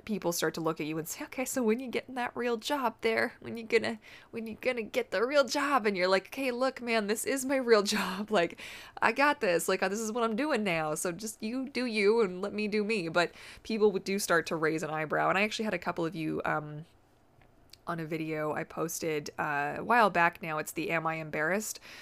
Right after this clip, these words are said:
video over on my channel. And I was kind of, 'cause people ask me, like, "Are you embarrassed to call yourself a mermaid or to be a mermaid tail maker or to do whatever, mermaid in general?" And I was like, "Not really.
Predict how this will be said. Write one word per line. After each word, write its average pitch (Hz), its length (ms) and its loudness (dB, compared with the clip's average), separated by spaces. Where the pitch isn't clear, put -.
video 190 600 4
over 185 200 0
on 175 80 -2
my 180 100 0
channel. 185 340 -4
And 175 520 4
I 185 100 6
was 196 160 4
kind 285 160 0
of, 285 180 -6
'cause 262 140 -4
people 320 240 0
ask 277 240 -4
me, - 60 -4
like, - 160 -4
"Are 214 100 -2
you 262 380 -6
embarrassed 196 640 -2
to 180 120 -4
call 170 200 0
yourself 170 360 -2
a 160 40 -10
mermaid 160 420 -4
or 151 120 0
to 151 140 -8
be 160 120 -8
a 170 60 -6
mermaid 160 280 -6
tail 156 160 -4
maker 151 360 -4
or 151 60 -2
to - 140 -8
do 147 240 -8
whatever, 165 480 4
mermaid 190 600 2
in 202 200 -2
general?" 175 500 0
And 269 80 -6
I - 40 -2
was 320 100 -2
like, 302 140 -2
"Not 370 340 -2
really. 190 640 0